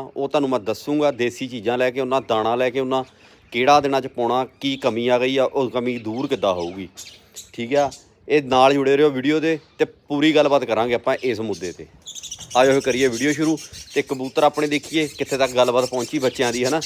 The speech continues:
ਬੱਚੇ ਨਿਗੜੂ ਨਿਗੜੂ ਇਹ ਕੱਢੇ ਹੋਏ। ਮੀਂਹ ਰਾਤੀ ਫੇ ਬਾਬਿਓ ਬਹੁਤ ਪਿਆ, ਮੀਂਹ ਰਾਤੀ ਫੇ ਪੈ ਗਿਆ। ਤੇ ਆਇਓ ਵੇ ਚੱਲੀਏ ਖੁੱਡੇ 'ਚ।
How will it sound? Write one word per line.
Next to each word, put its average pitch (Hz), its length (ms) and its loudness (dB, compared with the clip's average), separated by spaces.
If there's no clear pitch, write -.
ਬੱਚੇ 135 200 2
ਨਿਗੜੂ 131 360 2
ਨਿਗੜੂ 135 280 -2
ਇਹ 143 120 2
ਕੱਢੇ 131 220 0
ਹੋਏ। 135 160 4
ਮੀਂਹ 139 240 4
ਰਾਤੀ 139 340 4
ਫੇ 120 240 -2
ਬਾਬਿਓ 120 300 2
ਬਹੁਤ 104 240 -4
ਪਿਆ, 85 200 -6
ਮੀਂਹ 127 160 -2
ਰਾਤੀ 135 240 0
ਫੇ 107 180 -4
ਪੈ 135 200 0
ਗਿਆ। 151 200 2
ਤੇ 135 400 6
ਆਇਓ 156 300 8
ਵੇ 104 160 0
ਚੱਲੀਏ 175 380 4
ਖੁੱਡੇ 120 320 0
'ਚ। 98 100 -12